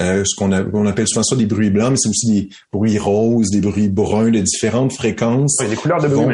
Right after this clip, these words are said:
Speaker 2: maintenant, ok.
Speaker 1: il y a des bruits bruns. Euh, je,
Speaker 2: Ah ouais.
Speaker 1: j'avais, je, je sais pas, honnêtement, je peux pas vous décrire. Comme je dis, ils ont des beaux noms exotiques. C'est pas écrit
Speaker 2: Mhm.
Speaker 1: bruit brun. Je pense que ce serait pas très alléchant pour les oreilles.
Speaker 2: <laughs>
Speaker 1: Euh,
Speaker 2: Hmm.
Speaker 1: mais il y a
Speaker 2: Ouais.
Speaker 1: différents bruits comme ça qui sont des combinaisons de fréquences qui vont faire que le cerveau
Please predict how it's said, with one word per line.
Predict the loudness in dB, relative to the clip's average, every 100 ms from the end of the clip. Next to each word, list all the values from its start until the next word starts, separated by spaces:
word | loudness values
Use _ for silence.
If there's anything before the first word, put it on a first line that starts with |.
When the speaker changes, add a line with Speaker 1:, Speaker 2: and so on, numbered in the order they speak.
| -2
Speaker 2:
maintenant, | -6 -6
ok. | -4
Speaker 1:
il | -6 -4
y | -2
a |
des | 0
bruits | 0 2
bruns. | 2 2 0 -4 _ -2
Euh, | 0 2
je, | 0
Speaker 2:
Ah |
ouais. | 2
Speaker 1:
j'avais, | 2 2 0
je, | 0 -2
je | 0
sais | 0
pas, | 2 2
honnêtement, | 0 0 -2
je | 0
peux |
pas | 0
vous | 0
décrire. | 0 0 0 0 -2 -6 -4
Comme | -2
je | 0
dis, | 2
ils |
ont | 2
des | 2
beaux | 2 2
noms | 2 2
exotiques. | 0 0 -2 -2 0 -2 -2
C'est | -4 -2
pas | 0
écrit | 2 2
Speaker 2:
Mhm. | 0 0
Speaker 1:
bruit | -2 -2
brun. | -2 0 2 0 -2 -14 -18 -18 -20 -20 _ _ -6
Je |
pense | -2 0
que |
ce | 0
serait | 0
pas | -2
très | -2 0 0
alléchant | 2 0 0 -2
pour | 0
les | 0 0
oreilles. | 0 0 0 0 0 -4 -2
Speaker 2:
<laughs> | -2
Speaker 1:
Euh, | 0 0 -2 -2
Speaker 2:
Hmm. | 0 2 0 -2 -14 -16 -18 -10 -2
Speaker 1:
mais | 2
il |
y | 2
a |
Speaker 2:
Ouais. | 2 0
Speaker 1:
différents | 0 2 2
bruits | 2 2 0 0
comme | 0 0
ça | 0
qui | 0
sont | 0
des | -2
combinaisons | 0 0 2 2 2 0
de | -2
fréquences | -2 -2 -2 0 -2
qui | 0
vont | -2
faire | -2 -4
que | -2
le | 0
cerveau | 0 -2 0 0 -2